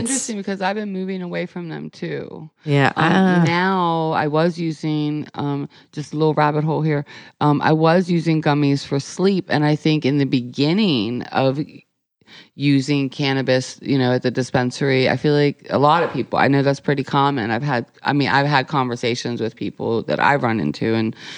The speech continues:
Speaker 2: discussing terpenes and sleep, especially insomnia always comes up. And, like, at a certain age and, you know, and for women, I know I've talked to twenty women about,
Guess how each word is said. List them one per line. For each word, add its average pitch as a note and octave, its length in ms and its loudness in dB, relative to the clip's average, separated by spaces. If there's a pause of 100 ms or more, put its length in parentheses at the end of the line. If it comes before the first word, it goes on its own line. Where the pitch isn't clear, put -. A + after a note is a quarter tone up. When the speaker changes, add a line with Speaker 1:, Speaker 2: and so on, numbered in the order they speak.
(180)
Speaker 2:
discussing B2 520 0
terpenes B2 580 0
and A#2 120 -2
sleep, - 440 -4 (180)
especially B2 380 -4
insomnia A#2+ 480 -2
always A#2 260 0
comes A#2+ 260 -4
up. A#2 200 -2 (340)
And, D#3 180 2 (100)
like, F3 200 2
at E3 100 4
a D3+ 60 2
certain G#2 320 0
age B2+ 560 2
and, B2 220 -2
you G#2 120 0
know, A#2 400 0 (480)
and B2+ 160 -2
for C3+ 100 0
women, B2+ 580 2
I C3+ 120 2
know B2+ 140 2
I've B2+ 140 0
talked A#2+ 240 -2
to - 80 -4
twenty B2 300 0
women A#2+ 300 0
about, A#2 380 -2